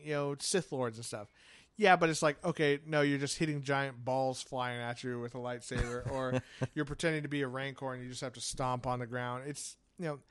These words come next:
Speaker 1: that kind of stuff, like, is stupid.
Speaker 2: I just hope with the, with the PlayStation V R, as long as they do, like, a tie Fighter game
Speaker 1: Oh my
Speaker 2: or
Speaker 1: God,
Speaker 2: fucking,
Speaker 1: yeah.
Speaker 2: you know, some kind of, you know, Star Wars, like, in a
Speaker 1: Yeah, with
Speaker 2: cockpit.
Speaker 1: the trench run and you're just
Speaker 2: Yeah.
Speaker 1: looking around.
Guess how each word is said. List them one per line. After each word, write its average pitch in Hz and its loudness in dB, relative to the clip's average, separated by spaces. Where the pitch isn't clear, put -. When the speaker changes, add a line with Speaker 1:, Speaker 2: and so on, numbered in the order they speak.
Speaker 1:
that 202 6
kind 202 4
of 160 2
stuff, 151 4
like, 143 -2
is 123 -6
stupid. 120 0
Speaker 2:
I 139 8
just 127 -2
hope 123 6
with 104 2
the, 104 6
with 101 0
the 101 -6
PlayStation 101 0
V 101 0
R, 104 6
as 98 4
long 110 6
as 104 -2
they 101 2
do, 104 -2
like, 95 0
a 87 -2
tie 107 2
Fighter 107 2
game 113 0
Speaker 1:
Oh 117 -6
my 120 0
Speaker 2:
or 98 4
Speaker 1:
God, 120 -2
Speaker 2:
fucking, 107 0
Speaker 1:
yeah. 104 0
Speaker 2:
you 120 4
know, 104 6
some 113 -2
kind 104 4
of, 90 -4
you 101 -6
know, 90 -4
Star 104 4
Wars, 98 4
like, 95 -2
in - 2
a 135 4
Speaker 1:
Yeah, 127 4
with 120 -2
Speaker 2:
cockpit. 98 0
Speaker 1:
the 101 2
trench 139 -2
run 139 -4
and 139 -6
you're 135 -6
just 127 0
Speaker 2:
Yeah. 113 10
Speaker 1:
looking 135 -2
around. 131 0